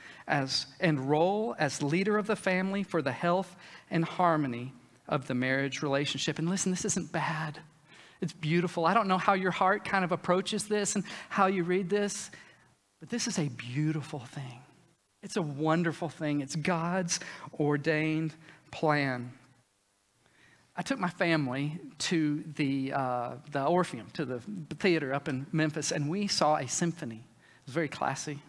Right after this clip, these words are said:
very cultural. It was great. We went and saw the Memphis Symphony Orchestra, and they played, uh, what was it?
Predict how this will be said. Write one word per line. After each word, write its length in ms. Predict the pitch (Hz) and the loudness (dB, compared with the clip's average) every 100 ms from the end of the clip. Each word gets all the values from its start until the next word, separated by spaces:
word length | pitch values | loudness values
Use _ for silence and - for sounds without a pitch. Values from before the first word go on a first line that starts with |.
| - | -12
very 300 | 156 139 139 - - - - - | -10 -8 -12 -16 -20 -20 -14 -12
cultural. 580 | - 160 - 151 143 | -4 -4 -2 -2 0
It 40 | 147 | -2
was 120 | 127 | -4
great. 460 | - 139 143 127 - | -2 2 2 0 -2
We 80 | 143 | 2
went 160 | 165 | 2
and 80 | 156 | 0
saw 280 | - 156 156 | 2 4 4
the 120 | 139 | 2
Memphis 480 | 127 165 175 196 175 | 2 2 2 0 0
Symphony 480 | - 185 180 185 170 | 0 0 0 0 2
Orchestra, 640 | 165 170 175 - 196 185 - - - | 2 0 -4 -4 0 -2 -4 -12 -6
and 420 | - 160 151 151 156 | 2 4 4 2 2
they 200 | 170 190 | 2 2
played, 760 | - - 170 156 151 160 165 - - - - | -2 2 2 4 2 0 -2 -12 -20 -20 -4
uh, 460 | 156 147 139 143 151 - - | 0 0 0 -4 -6 -10 -18
what 420 | 196 165 160 185 | -12 -8 -4 0
was 240 | 180 180 | 2 2
it? 120 | 165 | 0